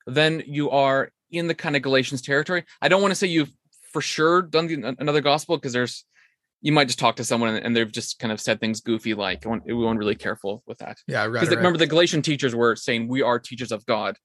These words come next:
Speaker 1: So probably you'd have to be a, a, an official teacher, like a pastor or something. Then maybe you're getting really close to Galatians. But if you're just, like, some guy on the internet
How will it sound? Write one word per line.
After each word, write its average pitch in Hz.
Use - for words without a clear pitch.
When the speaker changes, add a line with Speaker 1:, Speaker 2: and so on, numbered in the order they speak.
Speaker 1:
So -
probably 196
you'd 151
have 143
to 143
be 123
a, 120
a, 120
an 123
official 135
teacher, 113
like 104
a 92
pastor 104
or 101
something. -
Then 127
maybe 120
you're 110
getting 110
really 110
close 110
to -
Galatians. 104
But 139
if 135
you're 156
just, 139
like, 120
some 123
guy 113
on 113
the 110
internet 110